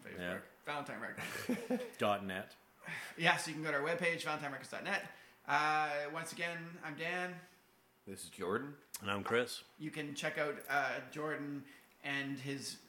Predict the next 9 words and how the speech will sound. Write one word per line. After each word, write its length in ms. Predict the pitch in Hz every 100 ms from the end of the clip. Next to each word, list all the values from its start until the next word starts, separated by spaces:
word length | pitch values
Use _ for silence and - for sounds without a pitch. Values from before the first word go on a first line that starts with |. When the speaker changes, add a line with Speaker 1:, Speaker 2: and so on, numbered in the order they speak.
| - -
Speaker 1:
uh, 400 | 139 131 127 123 117
and 100 | 135
his, 320 | 143 - - - - - -
uh, 340 | - 120 104 107 - - -
Speaker 2:
Friends. 440 | - 107 95 113 -
Speaker 1:
his 240 | - 147 -
brothers 560 | - - 156 156 156
in 140 | - 156
arms, 640 | - 147 147 170 302 311